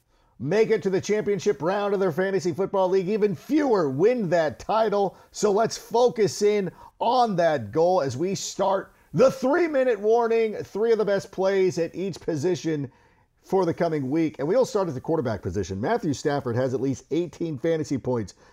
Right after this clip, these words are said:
in five consecutive games, two-plus touchdowns, no picks in four straight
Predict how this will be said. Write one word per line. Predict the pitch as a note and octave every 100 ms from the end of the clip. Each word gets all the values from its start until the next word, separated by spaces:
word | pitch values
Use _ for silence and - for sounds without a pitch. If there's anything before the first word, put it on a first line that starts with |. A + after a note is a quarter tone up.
| _
in | - F3
five | - E3+ G3 D#3
consecutive | E3 C#3+ F3+ E3+ D3+ G#2+
games, | D#3 D3+ A#2
two-plus | - C4+ F3 F#3+ F3
touchdowns, | - F3 - D3+ B2 G#2+ - _
no | - C#4+ D4+
picks | - C#4+ A#3+ - - _ _ _
in | G#3 G#3+
four | F3 - G#3+ A3+ A3+ A3+ A#3 - _ _ _ _ _
straight | - - G#3+ A#3 G#3 G3+ -